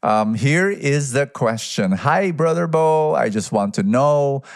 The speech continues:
how we should address people or help people asking for alms,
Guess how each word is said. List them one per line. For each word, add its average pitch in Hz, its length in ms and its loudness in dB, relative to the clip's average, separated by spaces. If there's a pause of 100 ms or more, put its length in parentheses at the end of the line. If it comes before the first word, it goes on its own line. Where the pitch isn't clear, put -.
(260)
how 220 500 2
we 185 240 0
should 175 400 0
address 127 600 0
people 117 340 0
or 110 260 0
help 113 400 0
people 107 460 -2 (100)
asking 190 540 0
for 165 360 -2
alms, 95 640 2